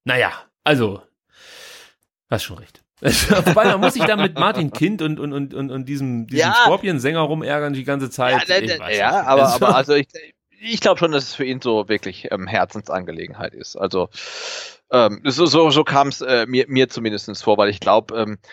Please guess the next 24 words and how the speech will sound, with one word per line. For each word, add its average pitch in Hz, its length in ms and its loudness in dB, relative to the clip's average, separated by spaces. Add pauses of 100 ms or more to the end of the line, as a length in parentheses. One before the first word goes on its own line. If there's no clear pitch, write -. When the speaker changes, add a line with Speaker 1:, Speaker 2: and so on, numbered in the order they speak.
(340)
Speaker 2:
ja, 92 160 -10
er 104 140 -4
hat 107 80 -6
hier 117 100 -2
eine 101 140 0
sehr, 113 240 4
sehr 123 180 2
ordentliche 110 560 -2
Rückrunde 135 460 0
gespielt 120 500 0
und 110 220 -8
vermutlich 113 560 -4
wäre 113 260 4
er 92 140 4
auch 110 240 2
irgendwo 117 360 -4
erstklassig 104 580 -2
untergekommen. 85 600 -14
Also - 140 -16
vielleicht - 260 -14
nicht 107 80 -20
in 107 80 -6
Deutschland, 135 480 2
aber 101 240 0